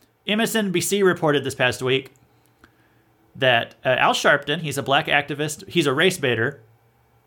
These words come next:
I'm not gonna call him a reverend, because I, I think the word reverend actually still has some meaning.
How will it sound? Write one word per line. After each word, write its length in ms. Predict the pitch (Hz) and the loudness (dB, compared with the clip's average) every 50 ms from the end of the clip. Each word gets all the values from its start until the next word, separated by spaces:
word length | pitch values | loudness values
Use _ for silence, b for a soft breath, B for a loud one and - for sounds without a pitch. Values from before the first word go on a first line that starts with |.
| _ _ - | _ _ -2
I'm 100 | - 156 | 0 2
not 140 | 240 262 262 | 2 2 2
gonna 160 | 254 220 190 | 0 -2 0
call 200 | - 190 196 180 | 0 2 2 2
him 80 | 160 151 | 2 2
a 80 | 135 | 2
reverend, 540 | 127 131 151 165 175 196 196 202 214 - - _ _ _ _ _ _ _ _ _ - | 2 2 2 2 0 0 -2 -2 -4 -8 -12 _ _ _ _ _ _ _ _ _ -4
because 360 | 165 175 - - 208 202 190 | -4 0 2 4 4 4 4
I, 160 | 156 - - - - 185 - - - | 2 0 0 -2 -8 -12 -10 -4 -2
I 80 | - | -2
think 220 | 185 180 165 165 - | 0 0 0 2 2
the 80 | 190 | 4
word 180 | 196 202 156 117 | 4 4 4 4
reverend 340 | 127 151 151 160 175 180 165 | 2 2 2 0 -2 -2 -2
actually 280 | 156 156 - - 143 | -2 -2 -2 -2 -2
still 200 | - - 156 143 | -2 -2 -2 0
has 240 | 127 143 143 139 - | 0 0 0 0 -2
some 220 | - 160 151 143 | -2 -2 -2 -2
meaning. 360 | 123 127 131 135 147 160 156 | -2 -2 -2 -2 -2 -4 -6